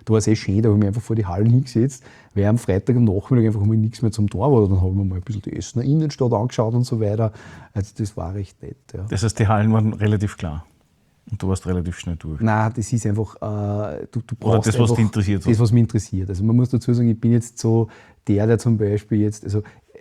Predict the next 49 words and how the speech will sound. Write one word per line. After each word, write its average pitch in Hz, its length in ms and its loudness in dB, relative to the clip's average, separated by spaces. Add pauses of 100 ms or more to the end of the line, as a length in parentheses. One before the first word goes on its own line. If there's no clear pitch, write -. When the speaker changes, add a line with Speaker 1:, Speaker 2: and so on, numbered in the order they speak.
(220)
Speaker 1:
ich - 60 -16
meine, 113 120 2
es 117 80 0
gibt 135 180 0
ja 139 60 4
unzählige 127 540 4
Hallen, 107 320 4
das 113 160 0
wird 123 140 4
auch 120 40 4
jetzt 104 280 2
noch 135 60 -2
so 120 140 -2
sein, 110 360 -2 (280)
wo 110 80 -2
einfach 101 320 -4
Brettspiele 113 480 0
drinnen 120 340 2
sind, 110 360 -2
die 117 80 4
aber 110 100 2
so 110 160 -2
Familienspiele 113 760 2
sind, 87 340 -6
also 92 180 -8
die 107 140 -4
jetzt 107 140 -2
einfach 98 260 -4
mich 110 140 2
nicht 110 100 4
interessieren. 98 680 -2 (640)
Und 98 440 -4
ich - 100 -16
kann 107 120 0
mich 117 80 6
erinnern, 117 280 4
damals 107 260 0
zum 113 220 -4
Beispiel 104 240 -2
habe 110 100 -4
ich 104 40 -4
dann, 110 120 -2
glaub 104 180 -2
ich, 101 60 0
auch 95 80 -4
bei 107 100 -6
zwei 87 240 -6
Proberollenspielrunden 127 1040 0
mitgespielt, 131 720 0